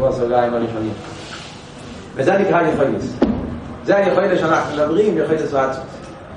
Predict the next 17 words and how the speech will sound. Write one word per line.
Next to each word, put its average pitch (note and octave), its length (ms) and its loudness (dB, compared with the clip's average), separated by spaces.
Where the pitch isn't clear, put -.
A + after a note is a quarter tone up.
יכולת G#3+ 400 2
העצמות F#3 400 2
זה F3 80 4
יכולת F#3+ 280 2
של D#3 180 0
כל G#3+ 60 2
יכול. F#3+ 560 2
לא B3+ 220 4
כל A#3+ 60 4
יכול G3+ 460 4
בתור F#3 240 2
מיילה, F#3 520 4
בתור E3 120 0
שלימות. F3+ 500 2
כל A3+ 60 4
יכול D4+ 560 4
בתור, C#4+ 200 4